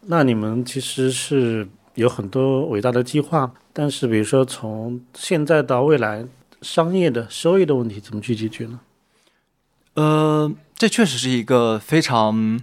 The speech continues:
Speaker 2: 严重的现实，就是因为我们做的事情确实是相对，其实几乎是一个成本性的事情，就是我们自己一直在做。
Speaker 1: 嗯。
Speaker 2: 当你其实没有太壮大、太流量的话呢，可能就资本啊之类的也不会。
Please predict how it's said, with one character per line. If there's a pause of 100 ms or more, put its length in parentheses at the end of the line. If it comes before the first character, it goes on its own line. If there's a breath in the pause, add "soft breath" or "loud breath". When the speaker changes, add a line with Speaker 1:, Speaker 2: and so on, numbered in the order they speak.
(160)
Speaker 2:
严
重
的
现
实， (320)
就
是
因
为
我
们
做
的
事
情
确
实
是
相
对， (440 loud breath)
其
实
几
乎
是
一
个
成
本
性
的
事
情， (260)
就
是
我
们
自
己
一
直
在
做。
Speaker 1:
嗯。
Speaker 2:
当
你
其
实
没
有
太
壮
大、
太
流
量
的
话
呢， (320 loud breath)
可
能
就 (300)
资
本
啊
之
类
的
也
不
会。